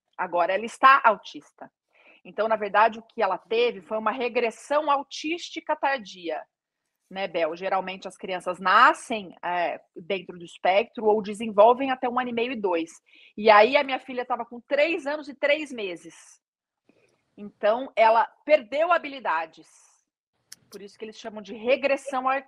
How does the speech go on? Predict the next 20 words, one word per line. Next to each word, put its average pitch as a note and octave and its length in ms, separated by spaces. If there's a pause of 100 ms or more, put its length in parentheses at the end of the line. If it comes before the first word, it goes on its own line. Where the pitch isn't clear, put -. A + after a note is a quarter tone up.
(120)
autística A3 800
e B3 40
tardia, D4 460
porque C4+ 320
foi C4+ 140
depois B3+ 380
do C#4 80
período C4 400
onde C4+ 140
costuma B3+ 320
acontecer. B3+ 560 (720)
E A#3+ 120
aí G#3 380
a G#3+ 80
gente G#3 220
começou G3+ 380
toda G#3+ 280
a A3 60
intervenção, A#3 1400
é, G#3+ 440